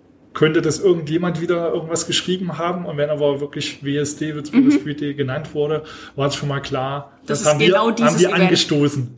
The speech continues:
Speaker 2: Ah, okay.
Speaker 1: Weil man will ja auch ein bisschen wissen, wie kriegt man das in die, äh, Bevölkerung oder in
Speaker 2: Mhm.
Speaker 1: die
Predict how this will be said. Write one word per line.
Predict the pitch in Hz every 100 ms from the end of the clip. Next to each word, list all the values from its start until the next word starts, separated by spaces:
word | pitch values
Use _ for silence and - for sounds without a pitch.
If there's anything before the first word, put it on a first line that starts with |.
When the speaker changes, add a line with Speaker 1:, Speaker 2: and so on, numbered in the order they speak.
| -
Speaker 2:
Ah, | 202 226 202
okay. | 185 151
Speaker 1:
Weil | 151
man | 156
will | 170
ja |
auch | 160
ein | 156
bisschen | 165 - 151
wissen, | 160 160 156 156 147
wie | 151 147
kriegt | - 156 -
man | 151 147
das | 143 -
in | 170 131
die, | 131 131 123 - _ _ _ _ - -
äh, | 143 123
Bevölkerung | 120 123 139 143 131 147 139
oder | 131 -
in | 233
Speaker 2:
Mhm. | 247
Speaker 1:
die | 127 127 123